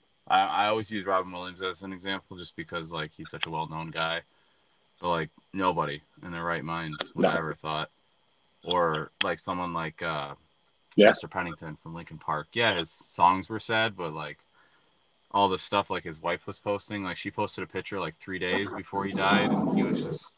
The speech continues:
Speaker 1: sitting on a, sitting on a pier looking out at the water with a huge
Speaker 2: Yeah.
Speaker 1: smile on his face from ear to ear. Like, you look at that and you're like, "Oh, that guy's fine. He's not depressed. He's, he's good."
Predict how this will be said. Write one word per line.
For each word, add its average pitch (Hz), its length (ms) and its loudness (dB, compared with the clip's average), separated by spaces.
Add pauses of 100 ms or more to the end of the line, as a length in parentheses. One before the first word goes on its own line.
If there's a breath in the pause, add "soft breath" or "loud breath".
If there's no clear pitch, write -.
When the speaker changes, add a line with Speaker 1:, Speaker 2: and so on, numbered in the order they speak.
(720)
Speaker 1:
sitting 117 360 0
on 110 220 8
a, - 200 -16
sitting - 260 -2
on 107 100 6
a 101 60 -2
pier 101 300 0
looking 95 300 -2
out 98 160 6
at 95 120 -2
the 90 80 -6
water 92 420 4
with 82 140 -6
a - 40 -6
huge 104 340 6
Speaker 2:
Yeah. 104 80 12
Speaker 1:
smile 92 300 8
on 82 140 -2
his 85 100 -14
face 82 280 -8
from 80 160 -14
ear 87 180 -8
to 85 60 -4
ear. 87 300 -4
Like, 80 120 -4 (580)
you 101 100 0
look 117 160 6
at 107 80 -2
that 87 180 4
and 87 80 -2
you're 92 100 0
like, 92 180 0
"Oh, 151 140 6
that 139 140 4
guy's 95 220 2
fine. - 280 6
He's 120 140 -6
not 98 140 -2
depressed. 85 540 -6
He's, 95 480 -10 (580)
he's 117 160 -10
good." 110 300 4